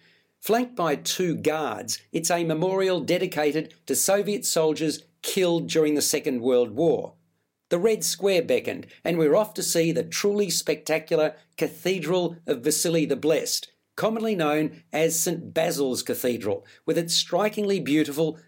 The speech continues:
coloured and rounded onion domes of different heights.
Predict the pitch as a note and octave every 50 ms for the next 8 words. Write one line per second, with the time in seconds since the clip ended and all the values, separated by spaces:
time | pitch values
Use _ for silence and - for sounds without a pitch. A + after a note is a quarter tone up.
0 | _ _ _ - - - E3+ F3 F#3 F#3+ F#3+ E3 E3+ E3 - - - C3 C3 B2
1 | C#3+ E3 F3 F3 F3 E3 D#3+ D3 - - _ D#3 F3+ F#3 F3 E3+ E3+ E3 D#3+ D3+
2 | C#3+ C#3 D#3+ D#3+ D#3+ C#3 A#2 G#2+ G2+ G2 G2+ - A#2+ A#2+ A#2+ A#2+ - _ _ -
3 | E3 E3 E3+ - B2 A2 A2 E3 E3+ A#2+ - - - - - -